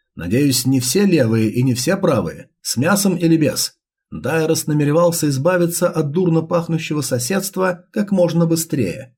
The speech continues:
а то они все пропахнут его заквасками. "Идеи из вашего мешка?" "Они самые. Мясо не помешало бы на ужин, но копыта обязательно. А быки должны быть большими". Требования множились.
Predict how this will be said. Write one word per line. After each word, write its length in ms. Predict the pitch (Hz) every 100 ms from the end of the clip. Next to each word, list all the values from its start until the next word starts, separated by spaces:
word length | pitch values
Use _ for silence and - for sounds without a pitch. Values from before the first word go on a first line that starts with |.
| -
а 120 | 120
то 240 | 123 170 175 -
они 180 | 165 185
все 240 | 175 196
пропахнут 540 | - - - 175 180 170
его 180 | 170 160
заквасками. 800 | 170 165 139 - 78 73 - _ _ _ _ _ -
"Идеи 420 | 104 123 175 160
из 120 | 147 151
вашего 320 | 165 - 160
мешка?" 600 | 160 - 202 190 104 - _ _ -
"Они 200 | 233 190
самые. 640 | - 101 101 104 104 - _ -
Мясо 440 | 233 247 220 214
не 80 | 208
помешало 520 | 220 226 214 254 135
бы 120 | 123
на 120 | 143 160
ужин, 420 | 123 107 92 - -
но 160 | 147
копыта 560 | 139 110 151 190 202 196
обязательно. 840 | 175 170 156 110 101 104 101 101 - _ 90
А 60 |
быки 280 | 98 98 123
должны 320 | 131 127 139
быть 160 | 147 131
большими". 720 | 143 117 156 175 117 82 _ _ _
Требования 600 | - 139 175 160 170 170
множились. 680 | 160 170 143 101 - -